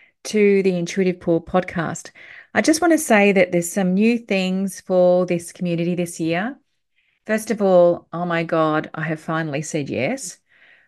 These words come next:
I have had several peers and friends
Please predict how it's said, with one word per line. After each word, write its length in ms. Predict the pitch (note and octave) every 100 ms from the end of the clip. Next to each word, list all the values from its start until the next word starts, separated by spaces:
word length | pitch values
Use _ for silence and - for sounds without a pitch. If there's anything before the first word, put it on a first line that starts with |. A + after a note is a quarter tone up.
| _
I 200 | G3 A3+
have 280 | B3 B3 A3+
had 400 | F#3 F#3+ F#3 F3
several 1040 | - - F#3+ F#3+ F3+ F3+ F3+ F3+ F3 F3+ _ _ _ _
peers 600 | - G#3 G#3 G#3 G3+ G3
and 280 | - E3 E3+
friends 760 | E3+ F3+ F3+ F3+ F3+ F3 E3+